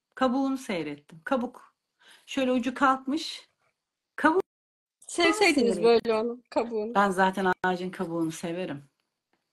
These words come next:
Speaker 1: Kabuğunu seyrettim. Tepeye baktım.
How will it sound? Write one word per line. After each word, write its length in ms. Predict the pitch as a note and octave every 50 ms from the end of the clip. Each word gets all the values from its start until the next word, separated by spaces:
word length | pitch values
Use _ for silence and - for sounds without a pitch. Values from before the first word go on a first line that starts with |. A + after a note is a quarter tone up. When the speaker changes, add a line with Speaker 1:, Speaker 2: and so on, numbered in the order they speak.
| _ _ - - - - - - - - - _
Speaker 1:
Kabuğunu 720 | - - D4 - _ _ - D#4 F4+ F4+ F4 D#4+ B3+ A3 G#3+
seyrettim. 1000 | G#3+ - C4+ C#4+ C#4 C4 A3+ F#3 E3 E3 - - - D#3 D#3 D3+ D3+ D#3+ D#3+ D#3+ _ _ _ _ _
Tepeye 560 | - A#3+ B3 B3 B3 A#3+ A#3 A3+ A3+ G#3+ F#3+
baktım. 800 | G3 F3 E3+ E3 - - - - D3+ D3 D3 C#3+ D3 D#3 D#3